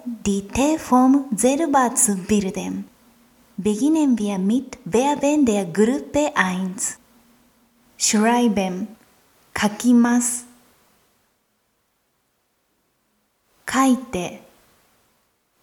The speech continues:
hören、聞きます。聞いて、sich beeilen、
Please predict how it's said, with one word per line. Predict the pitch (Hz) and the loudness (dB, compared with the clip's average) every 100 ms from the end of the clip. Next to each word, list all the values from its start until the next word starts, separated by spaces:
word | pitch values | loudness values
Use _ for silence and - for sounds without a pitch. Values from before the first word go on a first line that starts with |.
| _ | _
hören、 | 247 269 269 214 185 185 208 - _ _ _ _ _ _ _ _ _ _ _ _ - | 0 2 2 0 -2 -8 -12 -16 _ _ _ _ _ _ _ _ _ _ _ _ -6
聞 | 226 220 | -6 -2
き | 240 | 2
ま | 240 240 254 | 4 4 0
す。 | - - - _ _ _ _ _ _ _ _ _ _ _ _ _ _ _ _ _ _ _ _ _ _ _ _ _ _ _ _ _ | -4 -8 -12 _ _ _ _ _ _ _ _ _ _ _ _ _ _ _ _ _ _ _ _ _ _ _ _ _ _ _ _ _
聞 | - 220 220 220 | -4 2 2 2
い | |
て、 | - 220 208 - - - _ _ _ _ _ _ _ _ _ _ _ _ _ _ _ - | -2 -2 -2 -6 -16 -20 _ _ _ _ _ _ _ _ _ _ _ _ _ _ _ -6
sich | 196 233 285 - - | 0 0 0 -4 -6
beeilen、 | 165 202 - 214 220 180 175 190 208 | 2 2 4 2 2 0 -4 -6 -10